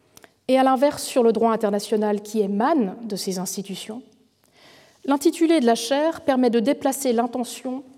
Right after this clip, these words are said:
du droit vers les institutions, puis de revenir en droit,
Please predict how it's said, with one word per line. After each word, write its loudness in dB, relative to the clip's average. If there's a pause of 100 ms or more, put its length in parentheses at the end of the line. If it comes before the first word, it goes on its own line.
du -6
droit -2
vers 0
les 0
institutions, -8 (840)
puis -2
de 2
revenir 4
en 2
droit, -12